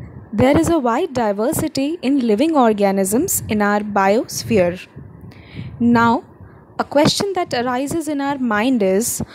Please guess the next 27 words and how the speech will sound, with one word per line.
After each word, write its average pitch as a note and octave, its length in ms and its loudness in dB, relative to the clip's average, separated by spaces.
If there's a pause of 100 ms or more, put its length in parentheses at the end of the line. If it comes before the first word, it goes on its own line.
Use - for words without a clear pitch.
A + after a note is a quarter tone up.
(320)
are E4+ 100 2 (160)
all D#4+ 400 4
living D4 220 2 (100)
organisms A3+ 880 0
made A#3+ 360 2
of C#4 200 -8
the D4+ 160 0
same A3+ 340 -2
chemicals, D4+ 680 -2 (380)
that G3+ 300 -2
is, F4 200 0 (220)
elements A3 520 -2 (140)
and G#3 220 -4
compounds? G#3+ 600 0 (680)
You D4+ 160 -2
have G4 180 -4
learned B3 340 0 (260)
in B3+ 200 -4
chemistry B3 680 -4 (140)
how C4+ 240 2
elemental D#4+ 640 0
analysis C4+ 640 -2
is C#4+ 180 -6
performed. G#3 680 -2 (600)
If C#4+ 100 -2
we F4+ 160 6
perform E4+ 420 2